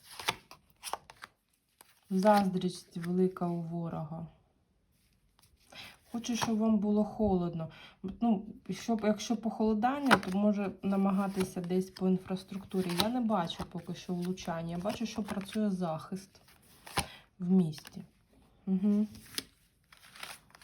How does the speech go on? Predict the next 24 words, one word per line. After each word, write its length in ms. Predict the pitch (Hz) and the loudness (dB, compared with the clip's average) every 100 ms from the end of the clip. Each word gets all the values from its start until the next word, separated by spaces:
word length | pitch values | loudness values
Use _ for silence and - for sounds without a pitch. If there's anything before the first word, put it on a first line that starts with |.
| - - _ _ - - | -20 -20 _ _ -20 -20
Працює 360 | - - 220 196 | -18 -8 -2 0
захист 440 | 180 175 180 - | -2 -4 -8 -6
в 40 | 180 | -2
місті. 420 | 170 165 - - - - - - - - - - - - - - - - - - - - - - - - - - - - - - - _ _ - - - - - - - - - - - - | -2 -2 -8 -12 -14 -14 -20 -18 -4 -2 -2 0 0 -2 -10 -16 -12 -12 -12 -20 -14 -14 -16 -20 -20 -20 -20 -20 -20 -20 -20 -20 -20 _ _ -20 -20 -20 -20 -20 -20 -20 -20 -20 -20 -20 -10
Знаєте, 360 | 220 254 196 190 | -8 -6 -6 -6
коли 200 | 196 208 | -2 -2
ти 140 | 220 220 | 0 -2
вже 180 | 196 208 | 0 0
втомився 600 | 202 208 208 220 - 202 | 2 4 6 4 0 -2
боятися 720 | 185 196 226 - 202 - 185 | 0 2 2 2 -2 -2 -2
за 140 | 180 | -2
себе, 420 | - 220 208 196 | -6 -6 -4 -2
за 160 | 185 196 | 0 2
рідних, 420 | 220 277 208 190 | 0 0 2 2
тобі 260 | - 185 202 | 0 -4 -4
хочеться 520 | 196 226 208 196 208 | -4 -6 -4 -4 -6
помсти, 580 | 196 269 339 339 - 220 - - | -2 -2 -2 -2 2 2 0 -12
<laughs> 160 | - - | -6 2
і 200 | 254 - | 2 2
хочеться 640 | - 294 285 226 226 226 | -8 -8 -2 -2 0 0
вже 280 | 220 220 214 | 2 4 4
її 220 | 220 220 | 4 2
дуже 360 | 196 226 220 226 | 2 2 2 0
сильно. 520 | - 160 160 160 | -4 -6 -4 -4